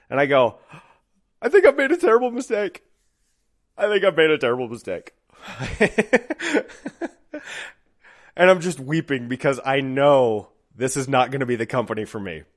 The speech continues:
I can just tell. I feel it in my bones. And that's a horrible feeling. But I sort of throw myself a pity party for just a few minutes, and I wake up with resolve the next day.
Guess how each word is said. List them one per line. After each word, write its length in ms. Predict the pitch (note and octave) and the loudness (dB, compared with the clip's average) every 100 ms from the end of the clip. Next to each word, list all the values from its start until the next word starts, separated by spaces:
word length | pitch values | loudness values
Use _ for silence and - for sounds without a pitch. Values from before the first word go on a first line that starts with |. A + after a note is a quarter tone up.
| - | -10
I 100 | B2 | -8
can 160 | C#3+ D3 | -4 -4
just 240 | C#3 - | -4 -6
tell. 480 | - G2 C3 A2 E2 | -10 -2 0 0 -2
I 80 | G#2 | -10
feel 420 | G#2 - C3+ D3 | -12 -8 -4 -2
it 120 | A#2+ A#2 | -2 -4
in 120 | A#2+ | -8
my 160 | A2 | -6
bones. 540 | G#2 A2 G#2+ F#2 E2+ - _ _ _ _ _ _ _ _ - | -6 -6 -6 -6 -10 -20 _ _ _ _ _ _ _ _ -8
And 160 | C3 | 0
that's 200 | D#3+ F#3 | 2 4
a 60 | D3 | 2
horrible 520 | - - C#3+ D#3 B2+ | -2 -4 2 4 4
feeling. 520 | A2+ A#2+ A2+ E2+ C#2+ D2+ _ _ _ _ _ _ _ _ _ _ _ _ | -2 -2 -4 -4 -10 -20 _ _ _ _ _ _ _ _ _ _ _ _
But 100 | C#3+ | 2
I 60 | D3 | 2
sort 240 | - A3 | 4 2
of 60 | G3+ | 2
throw 180 | - A#3 | 4 4
myself 320 | A3+ - F3 | 4 2 -2
a 60 | D3+ | 0
pity 220 | D#3+ C#3 | -2 -2
party 300 | C3+ C3+ C3+ | 0 0 0
for 160 | - | -4
just 240 | A#2+ G#3+ - | -4 -4 -4
a 40 | |
few 220 | - C3 | -4 -4
minutes, 440 | A#2 G2 F#2+ - - _ _ _ _ _ - | -4 -6 -8 -10 -18 _ _ _ _ _ -10
and 120 | A2+ | -2
I 60 | C#3+ | 2
wake 300 | F#3+ A3 F3 | 4 4 4
up 320 | C#3 C3 - | 4 2 -4
with 220 | C3 C3 | -6 -2
resolve 460 | C3+ A2+ A#2 A2+ A2 | -2 2 4 4 0
the 80 | |
next 300 | G#2 G#2 G#2 | -4 -4 -8
day. 360 | F#2+ E2+ C#2+ - | -10 -8 -10 -16